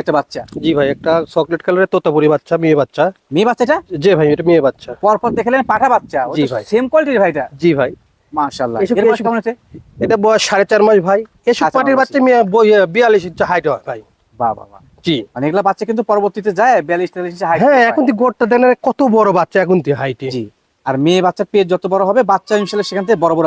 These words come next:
Speaker 1: আসবে।
Speaker 2: জি ভাই।
Speaker 1: ভাইয়া।
Speaker 2: জি ভাইয়া।
Speaker 1: এই সুপার কোয়ালিটি একটা বাচ্চা, দরদাম কি আছে বলেন তো?
Speaker 2: একদম পঁচিশ হাজার টাকা ভাই।
Speaker 1: কত ভাই?
Speaker 2: পঁচিশ হাজার।
Speaker 1: পঁচিশ হাজার টাকা।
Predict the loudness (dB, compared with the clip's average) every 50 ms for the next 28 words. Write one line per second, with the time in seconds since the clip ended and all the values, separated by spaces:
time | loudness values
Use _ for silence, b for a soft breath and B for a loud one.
0 | 0 0 -4 -6 -4 0 0 0 0 -2 -6 -10 -12 _ _ -20 _ _ _ _
1 | -2 0 0 0 -2 -4 _ _ _ _ _ -4 0 0 0 2 2 2 2 0
2 | -2 -6 -6 -2 0 -2 -2 0 -2 -2 -2 -2 -2 -2 -2 -2 -2 -2 -4 -8
3 | -12 -12 -16 _ -6 -4 -2 -2 -2 -2 -2 -2 0 -2 -2 -2 -2 -4 -2 0
4 | -2 0 0 0 0 0 0 0 0 0 0 0 0 -2 -2 -2 -2 -6 -8 -10
5 | -8 _ -4 -2 0 0 0 0 -2 _ _ _ 0 0 2 0 0 0 0 -2
6 | -2 -2 -2 -2 -2 0 0 -2 -2 -2 -4 -8 -8